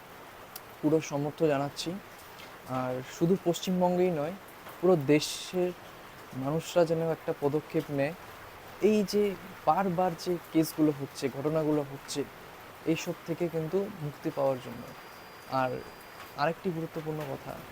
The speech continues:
আমরা কিন্তু এই কেসগুলো হওয়ার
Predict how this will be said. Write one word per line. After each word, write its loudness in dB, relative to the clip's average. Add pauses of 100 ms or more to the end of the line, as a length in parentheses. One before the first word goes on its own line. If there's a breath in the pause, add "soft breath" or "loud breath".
(500)
আমরা 0
কিন্তু 0 (240)
এই 2 (720)
কেসগুলো 4 (120)
হওয়ার 4